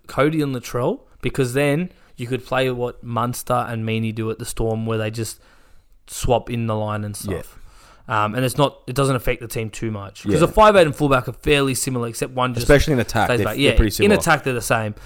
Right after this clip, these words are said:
Speaker 1: And Cody and Latrell would just be a parcel two away.
Speaker 2: Yeah.
Speaker 1: But moving A J, you're
Speaker 2: Yeah,
Speaker 1: crazy.
Speaker 2: I wanna keep A J on the wing and I wanna keep
Speaker 1: Whatever.
Speaker 2: Latrell
Speaker 1: We're on the same
Speaker 2: in that
Speaker 1: page.
Speaker 2: middle role.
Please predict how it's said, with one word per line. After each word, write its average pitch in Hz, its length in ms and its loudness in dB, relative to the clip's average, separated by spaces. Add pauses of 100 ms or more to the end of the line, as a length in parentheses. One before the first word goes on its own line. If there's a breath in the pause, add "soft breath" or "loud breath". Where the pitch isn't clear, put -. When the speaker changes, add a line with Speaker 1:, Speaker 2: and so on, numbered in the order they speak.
(220 loud breath)
Speaker 1:
And 123 100 -4
Cody 196 220 8
and 180 100 6
Latrell 131 280 2
would 117 100 0
just 117 180 -10
be 107 240 -6 (300)
a - 60 -12
parcel 104 400 -2
two 107 160 -4
away. 104 320 -4
Speaker 2:
Yeah. - 320 0
Speaker 1:
But 139 140 2
moving 175 300 4
A 147 160 6
J, 202 220 8
you're 123 320 4
Speaker 2:
Yeah, 110 240 2
Speaker 1:
crazy. 110 80 6
Speaker 2:
I 117 40 8
wanna 131 200 6
keep 110 240 0
A 101 140 4
J 101 140 -4
on 98 100 -4
the 90 80 -4
wing 95 280 -4
and 90 80 -6
I 90 40 -4
wanna 90 140 -4
keep 92 160 -4
Speaker 1:
Whatever. 87 160 -4
Speaker 2:
Latrell 90 280 0
Speaker 1:
We're 90 60 4
on 87 80 2
the 85 40 -4
same 107 300 -8
Speaker 2:
in 113 120 0
that 92 120 0
Speaker 1:
page. 95 80 -2
Speaker 2:
middle 101 240 0
role. 87 320 -4